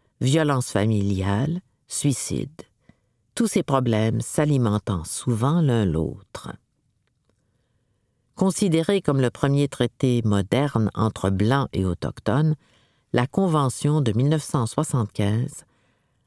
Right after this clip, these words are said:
a permis l'apparition des instances inuites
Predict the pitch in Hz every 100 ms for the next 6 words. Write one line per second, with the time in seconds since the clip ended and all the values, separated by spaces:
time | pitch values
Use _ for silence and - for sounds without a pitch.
0 | - 131 165 156 180 196 127 - 156 143
1 | - 160 160 117 104 120 120 - 147 151
2 | 131 - 117 107 117 - -